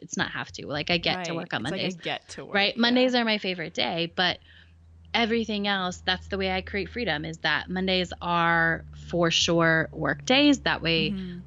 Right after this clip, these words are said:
Speaker 1: all the other six, I can work or I can play or I can do both.
Speaker 2: Right. And you have that freedom and you have that option.
Speaker 1: Yeah.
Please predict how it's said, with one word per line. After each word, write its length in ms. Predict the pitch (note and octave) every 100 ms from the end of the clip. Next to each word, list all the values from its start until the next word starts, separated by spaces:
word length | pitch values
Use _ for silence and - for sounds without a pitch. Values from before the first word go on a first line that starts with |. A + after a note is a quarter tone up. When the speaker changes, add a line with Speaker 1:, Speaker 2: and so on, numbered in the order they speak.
| G3+
Speaker 1:
all 140 | G3+
the 160 | G3 F#3+
other 140 | F#3+
six, 360 | - G#3 - -
I 120 | E3+
can 200 | - F3
work 240 | E3+ E3+
or 40 | F#3
I 100 | E3+
can 180 | F#3 E3+
play 300 | C#3+ E3+ G3+
or 60 |
I 40 | F#3+
can 160 | G3
do 140 | G3 G3
both. 340 | - - - - - - - -
Speaker 2:
Right. 240 | F3 C#3+ - _
And 100 | F3+
you 60 | F3
have 220 | F3 E3+
that 180 | E3+ -
freedom 260 | F3 E3+ E3
and 100 | C#3+
you 60 |
have 240 | E3 E3 E3+
that 140 | D#3+
option. 360 | G2+ - - F#3+
Speaker 1:
Yeah. 320 | F#3 C#3